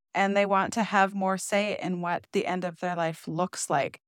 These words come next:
Be that through medical assistance in dying, be that through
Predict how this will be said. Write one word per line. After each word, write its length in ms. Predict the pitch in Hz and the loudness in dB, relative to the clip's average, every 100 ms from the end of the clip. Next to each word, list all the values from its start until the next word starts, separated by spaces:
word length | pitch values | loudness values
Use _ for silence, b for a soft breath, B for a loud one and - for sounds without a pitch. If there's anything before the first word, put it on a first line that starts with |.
| _ _ _ - | _ _ _ -2
Be 220 | 226 233 | 0 4
that 340 | 226 220 - | 6 6 4
through 560 | - - 233 240 240 247 | -4 -2 0 2 0 2
medical 400 | 220 214 214 220 | 2 2 2 -2
assistance 480 | - 220 - 202 214 | -2 -4 -6 -8 -6
in 80 | |
dying, 520 | 196 196 196 208 220 202 | -2 0 0 -4 -6 -4
be 180 | 202 | -2
that 260 | 202 208 - | 2 2 2
through 480 | - 208 208 208 | -4 -2 0 2